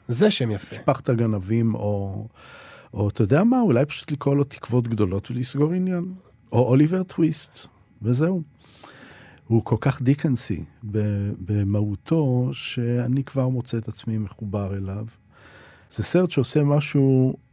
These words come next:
Speaker 2: אה, שהוא בעיניי ביטוי לאהבת אדם והומניות גדולה. הוא לוקח אנשים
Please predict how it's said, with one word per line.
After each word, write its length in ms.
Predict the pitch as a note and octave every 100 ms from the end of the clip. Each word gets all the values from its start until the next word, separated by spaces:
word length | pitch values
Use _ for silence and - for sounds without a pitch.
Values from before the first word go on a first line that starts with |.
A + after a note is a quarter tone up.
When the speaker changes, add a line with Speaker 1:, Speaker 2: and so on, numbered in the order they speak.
| -
Speaker 2:
אה, 260 | A2+ A2+ A2+
שהוא 760 | A2 - B2+ A#2+ A#2+ A2+ A2 G#2+ - - - _ _
בעיניי 360 | G#2 F#2+ A#2 C3+
ביטוי 600 | A2 - - D3 C#3 A#2+
לאהבת 760 | A2+ A2+ - A2 G#2 B2 C#3+
אדם 400 | A#2+ G#2 B2+ B2
והומניות 680 | G#2+ A2+ G#2 A2+ B2 A#2 A#2
גדולה. 480 | G#2 F#2+ G#2 G#2 G#2 G2
הוא 140 | - G2+
לוקח 460 | G2 - C#3 B2+
אנשים 460 | B2 G#2+ - A#2+ A2+